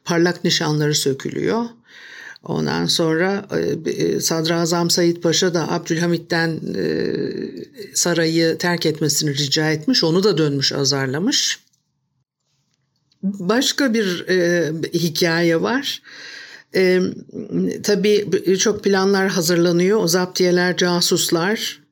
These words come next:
e, sadece Türklerden değil, zaten daha ziyade yabancılardan gelecek olan, e, tehditlere karşı önlem alıyorlar.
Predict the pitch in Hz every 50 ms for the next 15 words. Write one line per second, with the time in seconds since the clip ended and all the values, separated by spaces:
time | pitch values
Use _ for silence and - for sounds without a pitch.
0 | - 160 160 160 160 160 160 - 165 - - - - - - - - - - 175
1 | 165 160 156 160 151 156 - 160 156 - 170 156 156 156 165 160 160 170 170 247
2 | 320 320 - - - _ _ _ _ _ _ _ - 160 151 170 156 143 - 165
3 | 151 151 147 147 147 135 175 185 190 - - 156 160 175 156 156 151 151 170 190
4 | 170 156 156 165 165 170 165 175 175 175 196 214 240 240 226 208 180 156 143 147
5 | 143 139 - 143 139 139 143 143 143 147 - - - - - - - - - -
6 | - - - - 160 - - - - 170 - 165 - 170 180 185 - - - -
7 | - - - - - - - - - - - 170 - - 190 - - 165 165 175
8 | 185 180 180 180 151 151 151 151 - 170 156 156 160 170 175 180 170 151 147 135
9 | 139 139 147 156 170 247 285 320 320 - -